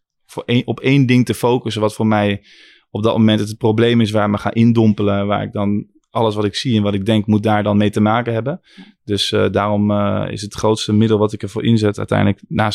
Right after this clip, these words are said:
Speaker 1: natuurlijk het financiële, is gewoon uiteindelijk je tijd en je
Speaker 2: Ja.
Speaker 1: creativiteit.
Speaker 2: Ja.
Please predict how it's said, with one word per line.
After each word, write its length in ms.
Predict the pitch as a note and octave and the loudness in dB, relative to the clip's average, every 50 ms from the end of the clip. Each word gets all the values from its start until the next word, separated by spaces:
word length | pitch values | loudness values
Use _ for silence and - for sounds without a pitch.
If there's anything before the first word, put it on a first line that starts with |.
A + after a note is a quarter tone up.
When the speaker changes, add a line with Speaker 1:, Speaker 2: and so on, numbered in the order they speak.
| - | -2
Speaker 1:
natuurlijk 120 | - G#2 - | -2 -2 -2
het 120 | F#2+ - | -4 -2
financiële, 560 | - A2+ G#2 G2 - - - G#2+ G#2+ G2+ G2 | 2 4 4 4 4 4 4 4 4 4 2
is 100 | G#2 G#2 | 2 0
gewoon 200 | - - G#2+ G#2 A2+ | 0 0 0 0 2
uiteindelijk 300 | A2+ A2 A2+ A#2 G#2 - G#2 | 0 0 0 0 0 -2 -4
je 160 | - - B2 | -4 -2 -2
tijd 180 | A2+ G#2+ - - | -2 -2 -2 -2
en 140 | A2 G#2+ | -2 -2
je 180 | G#2 G2+ G2+ G2+ - | 0 0 0 -2 -4
Speaker 2:
Ja. 180 | - - - _ _ | -8 -18 -20 _ _
Speaker 1:
creativiteit. 600 | _ G#2+ G#2+ G#2 - G#2 G2+ G2+ - - - - - | _ -4 -4 -4 -4 -8 -12 -12 -14 -14 -16 -16 -16
Speaker 2:
Ja. 180 | F#3 F#3+ G#3 | -18 -20 -20